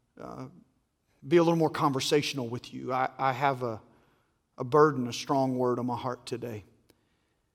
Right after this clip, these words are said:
So if I'm not your pastor, you're welcome to sit in and listen to a family conversation, but just know that's what it is.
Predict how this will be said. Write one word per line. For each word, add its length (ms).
So 160
if 160
I'm 160
not 260
your 120
pastor, 580
you're 140
welcome 640
to 520
sit 320
in 140
and 160
listen 400
to 180
a 60
family 360
conversation, 800
but 120
just 200
know 160
that's 220
what 140
it 80
is. 260